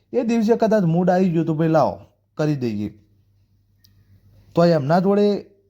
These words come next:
આ માતાઓ કેવી હતી, કેવા કામ કરતી હતી, તો આ બધું વિચારો,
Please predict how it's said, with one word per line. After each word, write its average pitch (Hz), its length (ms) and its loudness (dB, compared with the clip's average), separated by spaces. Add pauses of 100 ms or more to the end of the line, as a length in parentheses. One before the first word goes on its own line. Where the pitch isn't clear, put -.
(140)
આ 156 100 -4
માતાઓ 156 480 -2
કેવી 190 400 2
હતી, 180 280 -2
કેવા 165 300 0
કામ 156 300 -2
કરતી 151 380 -4
હતી, 151 260 -6 (280)
તો 190 80 -2
આ 160 140 4
બધું 180 280 -2
વિચારો, 180 420 -2